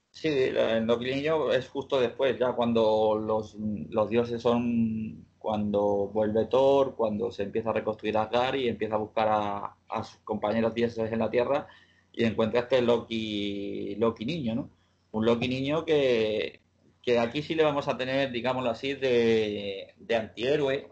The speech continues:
estilo Venom y,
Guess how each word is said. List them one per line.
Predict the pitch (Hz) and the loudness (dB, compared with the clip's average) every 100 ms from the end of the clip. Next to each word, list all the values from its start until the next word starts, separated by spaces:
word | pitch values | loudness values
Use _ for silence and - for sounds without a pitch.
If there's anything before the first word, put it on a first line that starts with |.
| _ | _
estilo | 113 - 120 117 117 117 110 107 104 | -20 -16 -10 -2 0 2 0 -4 -2
Venom | 131 147 123 120 113 - _ | -2 -2 -4 -10 -10 -16 _
y, | 117 110 107 98 | -20 -18 -14 -16